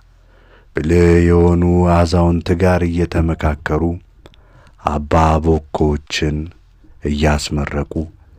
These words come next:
በየጊዜው ሕግ እያወጡ የኦዳ ስብሰባ በማድረግ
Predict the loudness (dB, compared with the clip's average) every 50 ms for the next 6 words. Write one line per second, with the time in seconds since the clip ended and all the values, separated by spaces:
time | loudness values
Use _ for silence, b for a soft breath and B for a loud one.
0 | b b b b b b b b -4 -2 0 2 2 2 2 0 -2 0 2 2
1 | 4 6 6 4 4 2 0 -2 -2 0 0 0 0 2 2 2 4 4 4 2
2 | 2 0 _ -4 -2 -2 -2 -2 -4 B B B B B B B B B 0 2
3 | 4 4 4 4 4 4 4 4 2 2 0 0 -2 -2 -2 -2 -2 0 0 0
4 | 0 0 0 -2 -2 -2 -2 -2 -2 -2 -2 -2 -4